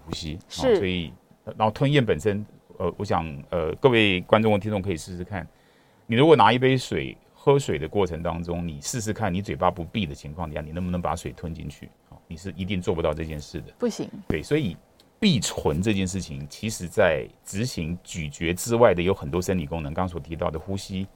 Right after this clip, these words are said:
Speaker 1: 跟吞咽是很重要的事。
Speaker 2: 是。
Speaker 1: 那因为其-，其实我觉得现在越来，我在看到很多这样的病人的时候，我会越来越觉得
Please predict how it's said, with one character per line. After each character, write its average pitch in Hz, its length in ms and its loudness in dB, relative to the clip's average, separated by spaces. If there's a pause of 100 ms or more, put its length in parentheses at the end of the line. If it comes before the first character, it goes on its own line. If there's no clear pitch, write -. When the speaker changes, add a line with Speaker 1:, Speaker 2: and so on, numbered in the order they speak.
(540)
Speaker 1:
跟 92 180 2
吞 120 300 0
咽 107 100 2
是 101 140 -4
很 78 160 -6
重 80 180 -4
要 71 140 -6
的 64 60 -12
事。 190 240 2
Speaker 2:
是。 - 20 -12 (560)
Speaker 1:
那 196 300 4 (320)
因 190 120 0
为 120 480 2 (560)
其-， - 160 -8
其 220 140 0
实 226 80 8
我 147 80 10
觉 123 100 6
得 185 80 10
现 196 220 4
在 143 280 10 (220)
越 180 140 4
来， 131 240 6 (480)
我 135 100 0
在 185 100 4
看 202 140 6
到 165 100 6
很 104 100 2
多 123 100 4
这 143 80 6
样 139 100 8
的 117 60 4
病 117 240 0
人 78 100 -4
的 90 100 0
时 82 220 -8
候， 62 480 -4
我 95 140 0
会 95 560 -2 (520)
越 175 160 6
来 113 120 8
越 127 160 2
觉 92 240 -2
得 80 420 -2